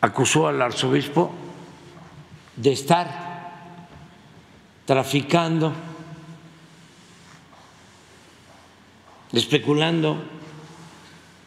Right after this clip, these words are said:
con el maíz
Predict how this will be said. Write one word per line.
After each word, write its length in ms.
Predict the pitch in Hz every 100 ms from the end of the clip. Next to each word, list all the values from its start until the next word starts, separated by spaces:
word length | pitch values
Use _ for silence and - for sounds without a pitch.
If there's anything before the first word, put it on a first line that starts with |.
| - - - - - - - - - - - - -
con 260 | 147 143 151
el 140 | 151
maíz 500 | 147 156 180 175 -